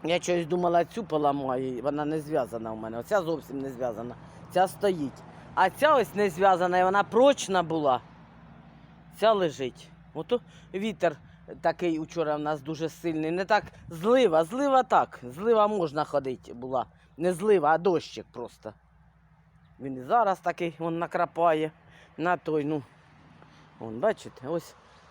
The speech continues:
зніму, ну, цей стоїть. Ось, ось, по-, ой, цю повалило, йоханий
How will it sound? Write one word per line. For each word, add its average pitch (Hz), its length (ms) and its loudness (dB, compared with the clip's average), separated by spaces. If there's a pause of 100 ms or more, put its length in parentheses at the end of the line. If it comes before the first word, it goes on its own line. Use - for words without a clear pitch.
(100)
зніму, 175 600 -6
ну, 156 200 -6 (100)
цей 180 200 -4
стоїть. 135 600 -6 (1080)
Ось, 131 200 -8
ось, 151 200 -4
по-, 139 220 -4
ой, 160 420 -6 (120)
цю 185 140 -8
повалило, 123 760 -8
йоханий 120 720 -12